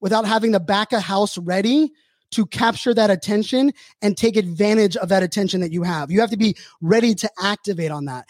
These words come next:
It might be an email newsletter sign up. It might be just into your Discord, but at least you're capturing them in. But we also can't just shill, market, and, and billboard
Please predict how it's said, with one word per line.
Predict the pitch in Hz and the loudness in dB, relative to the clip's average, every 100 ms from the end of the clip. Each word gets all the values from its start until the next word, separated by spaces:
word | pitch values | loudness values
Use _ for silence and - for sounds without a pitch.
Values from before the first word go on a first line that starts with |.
| - - | -20 -2
It | 208 | 2
might | 214 254 | 2 2
be | 247 | 2
an | 240 220 | 0 2
email | 233 233 214 | 4 4 4
newsletter | 208 226 202 180 160 | 4 4 2 0 -2
sign | - 160 143 | -6 -8 -8
up. | 139 | -6
It | 196 | -2
might | 202 233 285 | 0 2 2
be | 262 190 - _ | 2 0 -8 _
just | 226 220 | -2 -2
into | - 214 233 226 | 0 0 0 2
your | 208 | 2
Discord, | 170 247 - 214 165 160 139 _ - | 2 0 0 -6 -6 -8 -12 _ 0
but | 214 | 2
at | |
least | 208 262 262 | 4 2 0
you're | 254 | -4
capturing | 202 220 208 - 208 190 | -4 -4 -4 -2 -2 -2
them | 175 180 | -4 -2
in. | 202 123 110 _ _ _ _ | -4 -4 -12 _ _ _ _
But | - | -2
we | 220 240 | 0 2
also | 233 359 311 | 2 2 0
can't | 202 247 226 202 - _ - | 0 0 0 -2 -6 _ -8
just | 165 220 - | 0 0 0
shill, | - 247 240 233 220 202 _ - | -6 0 4 4 4 0 _ -2
market, | 190 214 214 214 214 | 2 2 2 0 0
and, | 185 185 185 - | -2 -2 -2 -2
and | 185 175 | -2 -2
billboard | 151 285 320 190 170 156 160 | 0 2 4 2 0 -4 -6